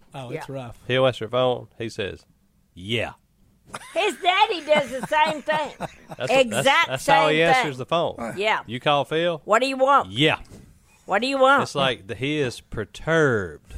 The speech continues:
Speaker 1: <laughs> That you
Speaker 3: that
Speaker 1: would
Speaker 3: you have made him get up and go get that phone. <laughs> Uh, yeah. Like, "What do you want?" But then when you start talking about something that he's interested in, "Oh, I found some hand that got a big piece of pipe over." Hey, hey, hey.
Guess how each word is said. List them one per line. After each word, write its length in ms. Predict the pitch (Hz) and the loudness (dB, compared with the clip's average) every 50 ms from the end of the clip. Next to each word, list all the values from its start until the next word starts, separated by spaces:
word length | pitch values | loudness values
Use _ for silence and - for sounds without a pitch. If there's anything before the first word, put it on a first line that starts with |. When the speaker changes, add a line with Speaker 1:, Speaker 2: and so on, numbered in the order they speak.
| - - | -16 -16
Speaker 1:
<laughs> 120 | - - - | -16 -12 -12
That 240 | 240 175 - - 226 180 - | -12 -12 -10 -12 -14 -10 -8
you 100 | 226 233 | -4 -2
Speaker 3:
that 120 | 117 120 123 | 0 0 0
Speaker 1:
would 80 | 120 | -2
Speaker 3:
you 200 | 113 139 160 147 | -2 -2 0 0
have 380 | 131 131 127 113 104 101 98 113 110 - 110 - - _ _ _ _ _ _ | 0 0 0 0 0 -2 -4 -8 -12 -18 -20 -20 -20 _ _ _ _ _ _
made 300 | - 101 113 135 151 147 123 | -8 -4 -4 -2 -2 -2 -4
him 460 | 135 131 127 120 113 110 104 98 95 95 - - _ _ _ _ - | -2 -2 -2 -2 -2 -4 -4 -6 -10 -14 -20 -20 _ _ _ _ -14
get 160 | 92 117 135 131 | -8 -6 -2 0
up 280 | 131 127 117 - - _ | 0 0 0 -4 -8 _
and 160 | 104 107 101 | -10 -10 -6
go 180 | 104 117 113 110 | -6 -6 -6 -6
get 200 | 101 123 113 - | -6 -10 -8 -8
that 220 | - 98 - - | -8 -10 -8 -6
phone. 340 | - 117 117 110 92 - - - | -4 -2 -2 -2 -2 -4 -10 -16
<laughs> 40 | - - - - - - - - - - - - - - - - - - - - | -20 -20 -20 -20 -20 -20 -20 -20 -20 -20 -20 -20 -20 -20 -20 -20 -20 -18 -16 -16
Uh, 40 | - - - - - - - 92 98 | -16 -16 -18 -20 -20 -20 -18 -10 -4
yeah. 300 | 120 143 151 127 98 - - - - - - - - - | 0 0 0 0 0 -4 -12 -20 -20 -20 -20 -20 -14 -10
Like, 160 | - 101 87 - | -8 -8 -8 -6
"What 160 | 95 113 135 | -4 -2 -2
do 60 | 147 | -2
you 80 | 135 135 | 0 0
want?" 240 | 143 131 98 - | 0 0 0 -2
But 120 | 92 110 - | -6 -8 -4
then 180 | 143 143 143 | -2 -2 -2
when 180 | 131 131 123 117 | -2 -4 -6 -6
you 160 | 123 120 110 - _ | -8 -12 -12 -14 _
start 260 | - - 131 110 98 | -6 -4 -4 -4 -4
talking 200 | - 131 120 110 | -4 -6 -4 -4
about 160 | 104 92 92 - | -6 -8 -8 -8
something 400 | - 120 104 90 - 90 87 85 | -8 -8 -8 -8 -10 -12 -10 -8
that 260 | 98 101 95 80 64 - | -8 -8 -8 -10 -12 -12
he's 260 | 120 113 101 87 101 | -12 -12 -10 -6 -4
interested 560 | 135 196 226 208 135 113 107 - - 95 92 | -4 -2 -2 -2 -2 -4 -4 -6 -10 -10 -10
in, 240 | 98 104 104 98 95 - | -8 -8 -8 -8 -8 -6
"Oh, 160 | 120 135 127 | -4 -4 -2
I 120 | 127 123 127 | -4 -4 -6
found 340 | - 139 139 143 139 123 | -6 -6 -4 -4 -4 -6
some 220 | - - 135 131 123 | -6 -8 -8 -8 -6
hand 320 | 101 127 139 139 131 123 | -4 -4 -2 -2 -4 -6
that 60 | 120 | -6
got 160 | 117 131 131 120 | -6 -6 -8 -6
a 20 | |
big 240 | 110 131 135 120 - | -8 -10 -10 -10 -10
piece 200 | 156 151 143 - | -12 -12 -12 -14
of 100 | - - | -10 -8
pipe 260 | 147 139 139 131 - | -6 -4 -4 -4 -6
over." 240 | 127 110 87 87 117 | -8 -8 -6 -6 -6
Hey, 180 | 160 165 135 | -4 -6 -6
hey, 160 | 120 156 165 151 | -8 -8 -8 -10
hey. 240 | 139 156 170 165 | -10 -10 -12 -14